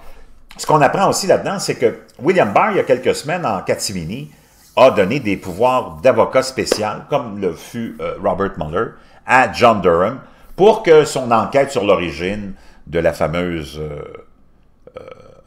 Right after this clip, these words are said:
enquête de Mueller Trump-Russie, euh, puisse se poursuivre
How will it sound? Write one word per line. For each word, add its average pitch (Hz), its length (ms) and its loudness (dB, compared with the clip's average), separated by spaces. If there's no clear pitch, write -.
enquête 85 460 -4
de 82 100 -10
Mueller 85 420 -6
Trump-Russie, 127 840 -8
euh, 85 220 -4
puisse 123 300 -6
se - 140 -6
poursuivre 151 640 -6